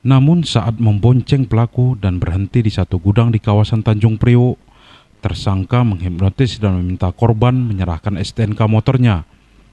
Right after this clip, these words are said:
Korban yang menunggu berjam-jam baru sadar kalau terkena hipnotis dan motornya sudah hilang dibawa kabur. Peristiwa tersebut lalu dilaporkan ke Polres Pelabuhan Tanjung Priok.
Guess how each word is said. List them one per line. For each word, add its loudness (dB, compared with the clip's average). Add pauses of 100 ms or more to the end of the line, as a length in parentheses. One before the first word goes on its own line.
(480)
Korban 2
yang 2
menunggu 2
berjam-jam 2
baru 0
sadar -2
kalau -4
terkena -2
hipnotis -2
dan -4
motornya 0
sudah 0
hilang 0
dibawa 2
kabur. 2 (1300)
Peristiwa -2
tersebut -2
lalu -4
dilaporkan -2
ke -2
Polres 0
Pelabuhan 0
Tanjung -4
Priok. 0